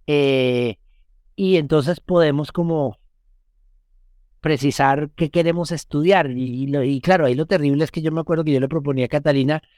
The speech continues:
"No, pues veámonos los partidos", <laughs> y ella se moría de la jartera, y terminamos de pura, de pura casualidad,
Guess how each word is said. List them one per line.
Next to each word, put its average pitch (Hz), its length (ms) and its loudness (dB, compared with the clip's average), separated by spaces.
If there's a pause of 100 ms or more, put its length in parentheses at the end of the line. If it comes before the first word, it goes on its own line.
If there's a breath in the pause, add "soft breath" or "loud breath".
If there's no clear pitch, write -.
(140)
"No, 175 120 0
pues 160 160 2
veámonos 139 420 2
los 175 180 -2
partidos", 147 400 -2
<laughs> - 20 0
y - 20 0
ella 127 80 -2
se - 120 -8
moría 135 240 0
de 135 60 -2
la 151 100 -2
jartera, 143 480 -2 (360 soft breath)
y 185 400 -4
terminamos 160 680 0
de 175 120 0
pura, 208 480 -2
de 180 120 0
pura 170 240 -4
casualidad, 143 760 0